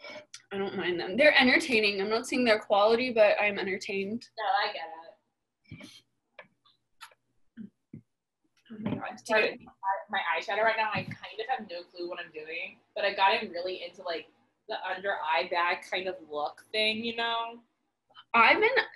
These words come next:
Speaker 1: okay, putting eyeshadow under my waterline has made all the difference in the world.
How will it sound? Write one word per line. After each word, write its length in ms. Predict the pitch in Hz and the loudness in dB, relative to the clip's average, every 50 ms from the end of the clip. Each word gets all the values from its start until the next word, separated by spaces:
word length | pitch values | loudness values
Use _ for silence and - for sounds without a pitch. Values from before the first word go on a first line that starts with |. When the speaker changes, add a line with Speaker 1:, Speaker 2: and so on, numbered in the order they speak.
| - | 2
Speaker 1:
okay, 300 | 269 294 277 247 202 - - - | 4 4 6 4 4 2 2 0
putting 240 | 269 240 285 349 240 | 2 4 4 4 4
eyeshadow 640 | - - 214 220 226 - - 262 269 277 277 - - | 4 2 2 2 4 4 4 4 4 4 2 0 -2
under 380 | 214 208 208 214 226 233 240 233 | -2 0 0 0 0 0 0 2
my 180 | 220 220 214 | 2 2 2
waterline 640 | 202 202 190 185 196 214 220 240 254 254 262 269 240 | 2 2 2 2 2 0 -2 -4 -2 -4 -4 -4 -6
has 200 | 240 240 233 - | -8 -10 -8 -6
made 160 | 202 208 208 | -4 -4 -2
all 160 | - 190 196 | 0 0 0
the 60 | 202 208 | -2 -4
difference 300 | 226 - 214 226 - - | -6 -6 -6 -8 -8 -8
in 40 | 208 | -8
the 100 | 202 196 | -8 -6
world. 280 | 185 - - - - | -6 -6 -6 -6 -10